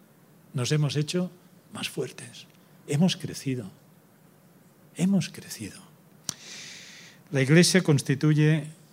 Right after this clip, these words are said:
un lugar donde se consuma la unidad en Cristo. Sí, en el cielo perfecta, pero aquí vamos dando pasos ya. En medio de un mundo dividido, una España dividida.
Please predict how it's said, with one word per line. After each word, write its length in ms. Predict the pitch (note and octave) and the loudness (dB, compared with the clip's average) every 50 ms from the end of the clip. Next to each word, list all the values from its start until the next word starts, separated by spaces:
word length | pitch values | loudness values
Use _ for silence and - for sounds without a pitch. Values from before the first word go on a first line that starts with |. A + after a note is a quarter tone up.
| - | -8
un 260 | F4 - D3+ D#3 D3 | 0 2 4 6 6
lugar 460 | C3+ C3+ B2 B2 C3+ C3+ C#3 C#3 C#3+ - - - - - | 4 4 2 2 0 0 0 -2 -4 -6 -10 -18 -18 -12
donde 320 | - B2+ B2+ A#2 A#2 A#2 A2 | -8 -6 -6 -6 -4 -4 -4
se 160 | - - A#2+ | -4 -6 -6
consuma 580 | - A#2+ A2+ A2 G#2+ - - A#2+ B2 A#2+ B2 A#2+ | -6 -6 -6 -6 -6 -8 -6 -6 -4 -4 -4 -4
la 100 | A#2 A2+ | -4 -4
unidad 400 | A2 G#2 G2+ G2+ G#2 G#2 G2+ - | -4 -4 -4 -4 -4 -4 -6 -6
en 140 | G2 F#2+ | -10 -8
Cristo. 420 | F#2 - A2 A2 G#2 - - - G2+ G2 F#2 F2 - _ - - _ _ - - - - - - - - | -8 -8 -8 -6 -6 -8 -10 -10 -14 -14 -16 -18 -20 _ -20 -20 _ _ -20 -20 -20 -20 -20 -20 -14 -10
Sí, 340 | - - - D#3+ D#3+ D#3 | -6 -2 0 2 2 2
en 80 | A#2+ G#2+ | 2 0
el 100 | G#2 G2 | -2 -6
cielo 300 | - - D#3 E3+ F#3+ F3+ | -2 0 2 2 2 2
perfecta, 600 | C#3+ B2 - - - C#3 C3 - - F#2 F2 - - - _ _ _ _ _ _ _ _ _ _ _ _ _ _ _ | 0 -2 -4 -2 -2 -4 -4 -4 -8 -14 -14 -14 -18 -20 _ _ _ _ _ _ _ _ _ _ _ _ _ _ _
pero 140 | - A2+ A#2 | -8 -8 -4
aquí 160 | A2 - E3 | -2 0 0
vamos 320 | F#3 F#3+ D#3+ B2+ A2 - | 2 0 0 -2 -2 -2
dando 240 | - A2+ A2 G#2 G2+ | -4 -4 -4 -2 -2
pasos 360 | - A#2 A2 - - F#2 E2 | -2 -2 -2 -4 -6 -8 -10
ya. 220 | E2 F#2 F#2 F2 - - _ _ _ _ _ _ - - _ - - _ _ _ _ _ _ _ _ _ _ - - - _ _ _ _ _ _ - - - - _ _ - - - - - _ _ - - _ - | -10 -10 -10 -12 -14 -18 _ _ _ _ _ _ -20 -20 _ -20 -20 _ _ _ _ _ _ _ _ _ _ -20 -20 -20 _ _ _ _ _ _ -20 -20 -20 -20 _ _ -20 -20 -20 -20 -20 _ _ -20 -20 _ -8
En 140 | - C3 C3 | -4 -2 2
medio 300 | C3 C#3+ D#3+ E3 E3+ D#3+ | 4 4 6 6 6 6
de 60 | D#3 | 4
un 80 | D3 C#3 | 4 4
mundo 320 | C#3 D3 D3+ D3 D3+ D#3 | 4 6 6 6 6 4
dividido, 600 | B2 A#2 G2+ G2+ G2 G2 A2+ G#2 F#2 G2 F#2 G#2 - _ _ _ _ _ _ _ _ _ _ - - _ _ _ | 2 0 -4 -6 -6 -8 -8 -10 -10 -12 -16 -18 -20 _ _ _ _ _ _ _ _ _ _ -20 -20 _ _ _
una 120 | - D3+ D#3 | -2 0 0
España 360 | - - - C3 C3 D#3 D3+ | 0 -2 -2 0 2 2 2
dividida. 640 | B2 A#2 - F#2+ F2+ F2 G2+ G2 E2+ F2+ E2 - | 2 0 -4 -6 -10 -10 -12 -12 -12 -14 -16 -18